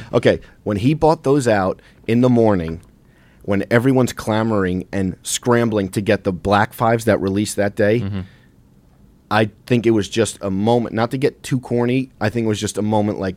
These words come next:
Speaker 1: "This guy has it right now." The people are scrambling and online and on sneakers for the black off-white fives, and then he leaves the hotel in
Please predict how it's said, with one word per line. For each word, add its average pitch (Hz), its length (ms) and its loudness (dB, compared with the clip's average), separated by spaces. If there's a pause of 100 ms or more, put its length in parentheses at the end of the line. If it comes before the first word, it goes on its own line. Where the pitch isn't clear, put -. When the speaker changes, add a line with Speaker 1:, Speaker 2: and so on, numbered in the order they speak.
(120)
Speaker 1:
"This 143 260 2
guy 127 220 4
has 123 260 0
it 113 60 2
right 87 240 -2
now." 87 240 -6 (340)
The - 160 -2 (160)
people 160 480 0
are 117 140 2
scrambling 113 880 0 (360)
and 101 540 0
online 110 640 2
and 95 460 -6 (180)
on 107 200 0
sneakers 131 640 -2 (220)
for 117 160 -4
the 98 100 -2
black 113 320 2 (220)
off-white 110 420 4
fives, 95 560 -4
and 107 180 -2
then 104 300 -2
he 175 160 0
leaves 147 240 0
the 131 80 0
hotel 120 580 2
in 104 380 0